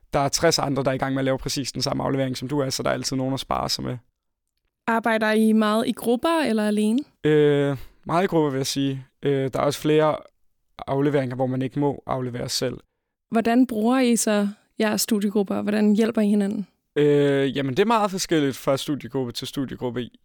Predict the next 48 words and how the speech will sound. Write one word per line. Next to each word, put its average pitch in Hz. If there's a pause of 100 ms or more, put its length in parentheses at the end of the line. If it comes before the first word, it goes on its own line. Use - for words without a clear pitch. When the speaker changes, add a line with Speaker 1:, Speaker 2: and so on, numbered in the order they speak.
Speaker 1:
Jeg 170
har 226
været 160
meget 131
sådan 131
med 127
min, 131
at 127
vi 120
godt 127
kunne -
sidde 131
og 127
læse 135
sammen 139
og 127
løse 120
opgaver 127
inden. 160 (560)
Der -
er 120
også 156
nogen, 147
der 139
bare 139
kun 170
bruger 139
studiegrupperne 131
til 131
de 139
her 139
afleveringer, 135
man 131
skal 135
lave. 127 (460)
Også 135
fordi, 139
at 127
det 139
er 139
meget 147
naturligt 139
at -
spørge -
ud 175 (200)
fra -
sin 139
studiegruppe. 135